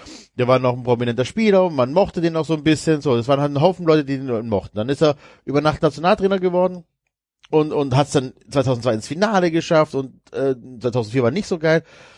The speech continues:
Aber auch dann, rückblickend mit betrachtet mit den Mannschaften, die danach kamen, hast du ja auch gemerkt, was für eine beschissene Mannschaft das war, die er da hatte und wie beschissen die gespielt hat.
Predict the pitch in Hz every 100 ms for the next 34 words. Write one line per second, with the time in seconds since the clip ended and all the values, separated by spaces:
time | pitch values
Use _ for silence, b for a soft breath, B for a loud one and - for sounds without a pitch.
0 | B - 147 143 - 143 190 - _ _
1 | _ _ _ - 135 - 170 160 151 135
2 | 139 143 143 139 123 127 143 139 131 120
3 | 139 208 - 135 127 165 - - 147 135
4 | 131 131 135 147 127 - 117 107 110 147
5 | 123 107 98 135 - - 87 - 87 92
6 | 87 92 95 135 131 120 92 101 117 113
7 | - 123 101 95 - 160 87